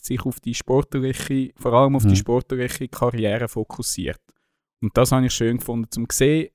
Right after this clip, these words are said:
Speaker 1: gerade weil eben ich das nicht natürlich alles mega miterlebt habe, im Sinn von näher verfolgt, ähm, das so aufgezeigt bekommen mit all diesen Stimmen rundherum. Recht, äh, recht eine gute, stimmige Sache,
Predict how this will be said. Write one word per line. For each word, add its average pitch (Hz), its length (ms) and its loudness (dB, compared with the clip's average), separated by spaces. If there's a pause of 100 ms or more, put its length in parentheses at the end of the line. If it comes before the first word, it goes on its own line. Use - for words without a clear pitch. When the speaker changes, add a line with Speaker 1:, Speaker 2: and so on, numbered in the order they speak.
Speaker 1:
gerade 127 300 -2
weil 117 80 0
eben 123 340 -2
ich 127 140 -8
das - 200 -10
nicht 139 320 2
natürlich 127 460 -4
alles 123 380 0
mega 131 480 0
miterlebt 131 1080 -4
habe, 120 260 2
im 120 200 -4
Sinn 117 240 -6
von 117 160 -8
näher 120 280 -2 (440)
verfolgt, 117 640 -2 (840)
ähm, 117 280 2
das 117 220 2
so 127 220 -2
aufgezeigt 123 440 -2 (100)
bekommen 113 360 -2
mit 113 180 -6
all 110 100 -2
diesen 113 280 -4
Stimmen 123 360 -2
rundherum. 113 600 -4 (680)
Recht, - 340 -4
äh, 147 60 0
recht 139 720 -2
eine 139 120 -6
gute, 139 560 -4
stimmige 135 440 -4
Sache, - 460 -2